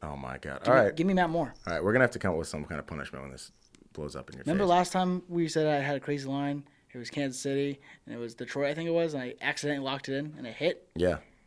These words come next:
Speaker 1: that's why it's gambling, 'cause none of this makes any fucking sense.
Speaker 2: Yeah, I'm telling you, Rodgers is gonna get blown up in this game.
Speaker 1: All right, uh, so let's move on to a couple of different quick things we're gonna do, 'cause that's it for the slate. We already covered the shitty games.
Speaker 2: Yeah.
Speaker 1: Anything else you wanna talk about before we get to these other picks?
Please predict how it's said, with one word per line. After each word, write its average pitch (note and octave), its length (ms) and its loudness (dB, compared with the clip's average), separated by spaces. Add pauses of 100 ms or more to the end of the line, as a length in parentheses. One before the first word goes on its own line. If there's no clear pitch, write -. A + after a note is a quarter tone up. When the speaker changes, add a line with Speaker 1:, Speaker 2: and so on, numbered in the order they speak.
(260)
Speaker 1:
that's G2 180 4
why A2 140 8
it's F2+ 100 4
gambling, F#2 400 2
'cause D#2 160 -6
none F2 180 2
of E2 60 0
this E2+ 140 -4
makes E2 220 -4
any D2 160 -4
fucking C#2 320 -10
sense. D2+ 280 -8
Speaker 2:
Yeah, F#2+ 120 -10 (480)
I'm C3 80 -14
telling C#3 220 0
you, A#2+ 120 -8 (160)
Rodgers C#3 300 0
is C3 80 -8
gonna C#3 100 0
get B2 240 -4
blown C3 380 -2
up A#2+ 240 -8
in B2 80 -10
this A2+ 120 -16
game. A2+ 260 -14 (340)
Speaker 1:
All B2+ 100 8
right, G#2 300 6
uh, G#2 180 8
so A2+ 300 8
let's B2 260 8
move B2 180 6
on A2+ 180 6
to G#2 280 2
a F#2+ 80 2
couple G#2 320 2
of F#2 80 0
different F#2+ 400 0 (320)
quick G2+ 220 2
things F#2 260 0
we're F2 60 -2
gonna F2+ 120 2
do, F2+ 140 4
'cause - 100 -2
that's F#2+ 200 6
it A2 80 6
for A2 120 2
the F#2+ 80 4
slate. A2 320 6
We F#2+ 140 4
already F2+ 160 4
covered F#2 320 4
the E2 60 -2
shitty B2 320 4
games. A2 340 8 (100)
Speaker 2:
Yeah. C#3 280 -4
Speaker 1:
Anything G#2+ 240 8
else G#2 160 6
you A2 40 4
wanna G2+ 120 2
talk G#2+ 120 8
about A2 140 6
before G2+ 160 2
we F#2 80 4
get F#2 120 2
to F#2+ 60 -8
these F#2 120 0
other F#2+ 160 4
picks? - 320 -2